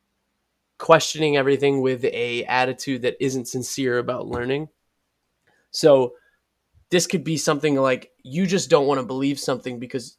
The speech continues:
you just don't feel like you should believe it. And this is honestly, like, a, a question that we sometimes ask people when we're sharing the gospel is they might accept the fact that the facts are there, that the evidence is there,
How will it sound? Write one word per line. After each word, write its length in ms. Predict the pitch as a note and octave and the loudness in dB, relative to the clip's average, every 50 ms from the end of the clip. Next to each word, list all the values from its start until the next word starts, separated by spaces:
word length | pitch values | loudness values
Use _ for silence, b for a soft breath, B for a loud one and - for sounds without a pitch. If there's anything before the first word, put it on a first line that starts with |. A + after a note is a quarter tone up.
| _ _ - | _ _ -8
you 200 | C3 C3+ B2+ - _ _ _ _ _ _ _ - | -6 -6 -6 -6 _ _ _ _ _ _ _ -8
just 180 | - C3+ - | -8 -6 -2
don't 180 | - C#3 B2 - | -2 -4 -4 -4
feel 220 | - D3+ C#3+ C3+ | -4 -2 -2 0
like 200 | A#2+ G#2+ G#2 - | -2 -2 -6 -8
you 80 | B2+ A2+ | -12 -14
should 200 | - - - - | -12 -14 -14 -14
believe 300 | A#2+ A2+ A2+ G2 F2 G2 | -14 -14 -14 -14 -16 -16
it. 140 | F#2 - _ _ _ _ _ _ _ _ _ _ _ _ _ _ - | -18 -20 _ _ _ _ _ _ _ _ _ _ _ _ _ _ -2
And 440 | C3+ C3+ C3+ C3+ C3 C3 B2 - - _ _ _ _ _ _ _ _ - | 0 0 2 2 0 0 -4 -8 -14 _ _ _ _ _ _ _ _ -4
this 180 | F#3 G3 - | -4 -4 -2
is 100 | C#4 A#3 | 0 2
honestly, 500 | A#3+ - D3+ E3 F#3 F#3+ E3+ - E3 D#3 | 2 6 6 6 6 6 4 0 0 2
like, 240 | C#3+ C3+ B2 - - - - | 2 2 0 0 -6 -8 -4
a, 140 | - D3+ D3 - - - - | -4 -4 -6 -6 -12 -6 -6
a 120 | C3+ B2 - _ _ _ _ - | -6 -6 -6 _ _ _ _ -10
question 340 | - - F3+ E3+ - - D3 | -2 0 0 2 2 0 0
that 100 | C#3+ A#2 | 0 0
we 80 | C3 C3+ | -2 -2
sometimes 360 | - E3+ E3+ E3+ D#3+ C3 A2 | -4 -4 -4 -4 -6 -6 -4
ask 240 | G2+ A#2+ B2 - - | -2 -4 -4 -4 -6
people 220 | C#3 A#2 B2 A#2+ | -10 -8 -8 -8
when 140 | A#2+ A#2 A#2 | -8 -8 -8
we're 100 | A2+ A2+ | -8 -10
sharing 240 | - - A#2+ A#2+ A#2+ | -8 -8 -8 -8 -10
the 100 | A#2+ - | -12 -8
gospel 460 | - B2+ C#3+ C#3+ - - - E2 E2 | -6 -4 -4 -6 -6 -8 -8 -8 -8
is 180 | - - - - _ _ _ _ _ _ _ _ - | -8 -12 -16 -18 _ _ _ _ _ _ _ _ 6
they 120 | D#3 F#3+ | 6 6
might 300 | A3 A#3+ A3+ G3 - - | 6 6 2 0 0 -2
accept 380 | C#3+ C#3 - - E3 E3 - - | -4 -2 2 2 2 2 2 -2
the 80 | C#3+ | -4
fact 320 | - - C3 B2+ B2 - - | 0 2 2 2 2 0 -2
that 200 | C3 B2+ - _ - A#2 | -2 -2 -2 _ -10 -4
the 100 | - C3+ | -4 -4
facts 480 | - - - B2 A#2+ C#3+ - - - C3 | -4 -4 -8 -6 -6 -6 -8 -8 -6 -6
are 100 | B2 A#2+ | -4 -2
there, 300 | B2 A#2+ B2+ C3+ D3+ D3 | 0 0 0 0 -2 -4
that 160 | - B2+ A2+ | -8 -10 -10
the 120 | A#2+ - | -8 -6
evidence 420 | - B2+ B2+ C3 C3 B2+ B2 - B2+ | -6 -6 -4 -4 -6 -8 -8 -12 -12
is 100 | - - | -8 -4
there, 320 | B2 C3 D#3+ F3 F#3+ | -2 0 0 0 -2